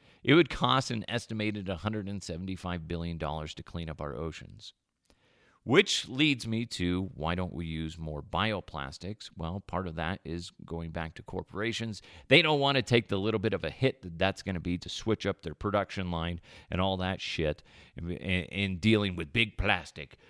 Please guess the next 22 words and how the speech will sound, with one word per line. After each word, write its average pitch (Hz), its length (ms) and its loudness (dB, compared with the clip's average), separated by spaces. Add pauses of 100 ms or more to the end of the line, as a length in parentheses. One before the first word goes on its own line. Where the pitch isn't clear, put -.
(640)
Is 76 260 -6
big 170 240 4
plastic 160 540 -6
a 151 60 2
thing? 143 340 -4 (160)
Is 107 160 -2
there, 127 200 0
like, 131 160 -2
a 127 60 0
big 120 240 -2
pla-, 120 300 -4
I'm, 104 100 2 (260)
I'm 78 100 -14
sure 87 260 -2
there 65 200 -8
is. 92 340 -4 (680)
I'm 80 140 -6
sure 82 280 -4
there 80 200 -2
is. 95 340 -6 (920)
Anyway, 90 380 4
it's, 123 140 2